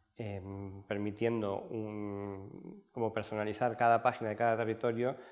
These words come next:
eh, jerarquizando y, y poniendo en valor la información que se produce de forma más cerca, más cercana, pero sin olvidar el, el, el contexto global. Son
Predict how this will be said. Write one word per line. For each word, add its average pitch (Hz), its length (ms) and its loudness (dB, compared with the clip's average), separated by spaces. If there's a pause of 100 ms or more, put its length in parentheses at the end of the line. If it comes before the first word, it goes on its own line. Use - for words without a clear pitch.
(220)
eh, 110 120 -4
jerarquizando 113 720 -2
y, 120 80 2 (120)
y 110 40 -2
poniendo 110 420 -2
en 113 80 0
valor 110 480 2
la 107 100 -4
información 104 440 -4
que 113 60 -4
se 107 120 -6
produce 104 260 -2
de 107 40 -2
forma 107 220 -2
más 95 160 -6
cerca, - 300 -8 (380)
más 107 120 -2
cercana, 87 420 -4 (320)
pero 101 160 -2
sin 110 240 0
olvidar 117 580 4
el, 101 440 -2
el, 98 280 -6
el 101 140 -6
contexto 101 400 -6
global. 92 400 0
Son 101 300 -4